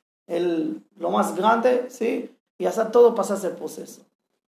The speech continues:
Pero quiero hablar solamente hoy del proceso de nosotros estamos desde Geset hasta Tiferet, que es el proceso que empezamos de, de, de, de, de, de bondad hasta de la gloria que recibimos de Shavuot. Así también pasamos un proceso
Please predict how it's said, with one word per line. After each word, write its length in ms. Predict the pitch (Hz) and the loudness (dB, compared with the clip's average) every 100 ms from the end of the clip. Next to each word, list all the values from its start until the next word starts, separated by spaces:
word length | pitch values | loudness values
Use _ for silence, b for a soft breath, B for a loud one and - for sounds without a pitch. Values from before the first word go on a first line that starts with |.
| _ _ _ | _ _ _
Pero 640 | 156 165 160 165 165 - | -4 0 0 0 -2 -2
quiero 180 | - 208 | 2 4
hablar 200 | 196 202 | 6 4
solamente 400 | - 190 190 190 | 2 -2 -2 -2
hoy 80 | 180 | 0
del 100 | 190 | 0
proceso 420 | 156 156 190 180 | -4 -8 -6 -4
de 160 | 160 160 | 0 0
nosotros 420 | 156 190 196 185 | -2 -4 -6 -6
estamos 480 | 156 - 190 190 - | -4 2 2 2 -2
desde 300 | 196 202 165 | -4 -2 -6
Geset 280 | 175 180 185 | -6 -8 -8
hasta 200 | 175 170 | -8 -10
Tiferet, 680 | 147 - 185 208 247 - _ _ | -12 -6 -4 -2 -4 -8 _ _
que 120 | 202 | -2
es 100 | 208 | 0
el 80 | 214 | -2
proceso 360 | 175 208 202 202 | -4 -6 -6 -6
que 100 | 180 | -6
empezamos 520 | - 160 208 185 151 | -6 -4 -2 -2 -2
de, 60 | 151 | -4
de, 320 | - 147 151 156 156 151 143 | -6 -8 -6 -2 -2 -2 -2
de, 0 | |
de, 500 | 151 156 156 156 147 | -4 -2 -4 -4 -4
de, 240 | 151 151 | -2 -2
de 180 | 151 151 | -2 -2
bondad 640 | 147 156 160 220 294 214 - _ _ | -2 -2 4 6 6 0 -8 _ _
hasta 260 | 190 190 196 | -4 -2 0
de 140 | 175 | 2
la 80 | 156 | 0
gloria 320 | 160 196 190 | 2 0 0
que 60 | 160 | -4
recibimos 380 | 156 190 202 202 | -6 -4 -4 -4
de 80 | |
Shavuot. 560 | - 147 160 240 - - | -4 -6 0 0 0 -6
Así 200 | - - | -10 -6
también 260 | 247 220 - | 2 2 2
pasamos 380 | 226 226 220 214 | 0 2 2 -2
un 100 | 208 | -4
proceso 520 | 202 - 226 262 | -4 -4 -2 -2